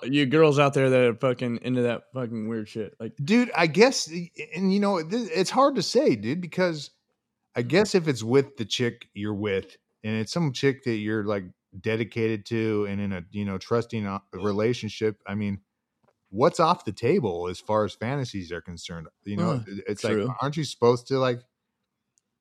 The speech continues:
Speaker 2: help
Speaker 1: Feed
Speaker 2: them
Speaker 1: into
Speaker 2: with
Speaker 1: those
Speaker 2: their,
Speaker 1: kind of things?
Speaker 2: help
Speaker 1: Yeah.
Speaker 2: them with their fantasies and shit? But I think there just comes a level where it just becomes fucking sick, dude, where you're like, "This is no longer just helping you out with your fantasy. This is helping you out with your <laughs> fucking mental instability at this point."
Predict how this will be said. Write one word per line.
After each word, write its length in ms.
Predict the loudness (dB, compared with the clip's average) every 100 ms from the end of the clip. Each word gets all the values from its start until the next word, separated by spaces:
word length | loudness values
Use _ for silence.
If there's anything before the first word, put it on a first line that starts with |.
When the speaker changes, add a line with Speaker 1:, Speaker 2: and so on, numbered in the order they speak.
| _
Speaker 2:
help 160 | 4 6
Speaker 1:
Feed 80 | 8
Speaker 2:
them 60 |
Speaker 1:
into 120 | 8 8
Speaker 2:
with 40 |
Speaker 1:
those 140 | 6
Speaker 2:
their, 80 | 6
Speaker 1:
kind 120 | 4
of 60 | 4
things? 340 | 4 2 0 -2
Speaker 2:
help 180 | 2
Speaker 1:
Yeah. 100 | 4
Speaker 2:
them 120 | 4 2
with 160 | -2
their 160 | -2 -2
fantasies 580 | -2 -2 -2 -4 -4 -6
and 80 |
shit? 200 | -4 -4
But 100 | -2
I 40 | -2
think 240 | 2 2
there 100 | 2
just 280 | 0 -2 -4
comes 260 | -2 0 0
a 60 |
level 360 | 2 4 4 2
where 180 | 0 -2
it 120 | -2
just 200 | -8 -8
becomes 380 | -10 -8 -10 -10
fucking 420 | -4 -4 -4 -12
sick, 500 | -12 -6 -2 -2 -4
dude, 220 | -10 -8
where 120 | -6 -4
you're 120 | -4
like, 280 | -6 -8 _ _ _ _ _ -4
"This 140 | -2 2
is 100 | 4
no 160 | 6 6
longer 380 | 6 6 2
just 260 | -2 -4 -4
helping 280 | -2 0 -2
you 140 | -2
out 140 | 0 -2
with 120 | -6
your 80 | -10
fantasy. 380 | -4 -4 -4 -4
This 160 | -6
is 100 | -4
helping 300 | 0 0 0
you 100 | -4
out 140 | -4 -6
with 160 | -2
your 80 | -2
<laughs> 0 |
fucking 540 | 0 4 4 4 -6 -10 -18 -20 -6
mental 380 | 0 0 0 0
instability 640 | -2 -6 2 4 4 0
at 100 | -4
this 160 | -4 -8
point." 300 | -8 -10 -10